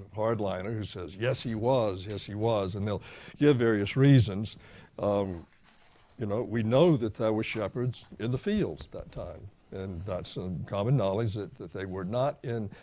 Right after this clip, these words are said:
Palestine at that time. They were brought in around Passover in the spring and then, um, put back out again in October and November. The reason why,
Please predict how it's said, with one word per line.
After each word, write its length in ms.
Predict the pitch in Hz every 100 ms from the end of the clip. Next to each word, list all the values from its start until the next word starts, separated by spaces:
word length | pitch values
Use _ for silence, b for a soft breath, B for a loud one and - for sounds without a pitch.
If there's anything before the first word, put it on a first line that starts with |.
| B
Palestine 880 | - 165 196 165 - 107 90 95 92
at 140 | 101 95
that 240 | 104 101
time. 340 | - 170 135 101
They 60 |
were 140 | 101 98
brought 320 | 98 117 120
in 180 | 117 120
around 380 | 107 104 107 98 B B -
Passover 580 | 139 104 110 104 101
in 100 | 113
the 60 | 151
spring 460 | - 127 104 104 139
and 140 | 107
then, 280 | 101 98 98 b b b -
um, 320 | 98 95 87 -
put 200 | 131 113
back 260 | 107 95
out 360 | - 104 101 104
again 260 | 110 98
in 120 | 110 101
October 540 | 85 - 113 98 95
and 100 | 90
November. 640 | 90 92 156 160 90 60 B B B
The 80 | -
reason 280 | 120 117 104
why, 440 | 98 165 185 147